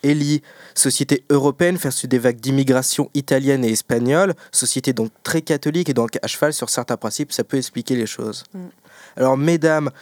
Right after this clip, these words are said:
Speaker 1: vous avez le même droit que les hommes, votre pays n'a pas de tabou sur la drague ou le sexe, mais vous n'avez pas le droit d'assumer vos conquêtes, vous ne pouvez pas vous faire avorter, vous ne pouvez pas vous promener seins nus sur la plage, donc on a encore du chemin à faire quand même. Ah, et puis continuons un peu à dénoncer. Quel type de chirurgie,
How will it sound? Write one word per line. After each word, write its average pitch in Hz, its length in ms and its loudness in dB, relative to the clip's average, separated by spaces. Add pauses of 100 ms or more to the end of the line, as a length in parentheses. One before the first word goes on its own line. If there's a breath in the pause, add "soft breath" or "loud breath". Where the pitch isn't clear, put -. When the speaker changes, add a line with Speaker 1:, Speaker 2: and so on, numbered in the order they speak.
(120 loud breath)
Speaker 1:
vous 127 80 0
avez 127 140 2
le 135 40 -4
même 151 120 2
droit 143 180 2
que 131 140 -6
les 123 160 0
hommes, 156 140 2
votre 139 140 -4
pays 143 220 2
n'a 117 140 0
pas - 180 -4
de 139 100 -12
tabou 135 280 -2
sur 127 180 -4
la 113 140 0
drague 127 260 -4
ou 120 60 -8
le 110 40 -8
sexe, - 380 -4
mais 180 300 0 (580 loud breath)
vous 156 100 0
n'avez 233 160 4
pas 202 120 0
le 165 60 0
droit 160 140 2
d'assumer 190 440 2
vos 170 100 0
conquêtes, 175 380 0
vous 147 80 -2
ne 127 60 -2
pouvez 127 160 0
pas 123 100 0
vous 113 80 0
faire 190 220 2
avorter, 170 300 0
vous 156 80 -2
ne 131 40 -6
pouvez 123 160 -6
pas 120 120 -2
vous 110 100 -4
promener 175 360 0
seins 170 240 0
nus 175 100 0
sur 143 120 -4
la 120 100 0
plage, 143 380 -2 (180)
donc 131 220 -2
on 135 80 0
a 143 180 0
encore 160 240 -2
du 165 80 0
chemin 151 240 0
à 139 60 0
faire 143 220 0
quand 127 120 -2
même. 104 240 -2 (880 loud breath)
Ah, 170 160 2
et 151 60 -2
puis 151 160 -8
continuons 165 400 2
un 139 40 0
peu 135 140 2
à 117 40 4
dénoncer. 135 500 0 (180)
Quel 220 180 2
type 190 180 -8
de 160 100 0
chirurgie, 147 400 -2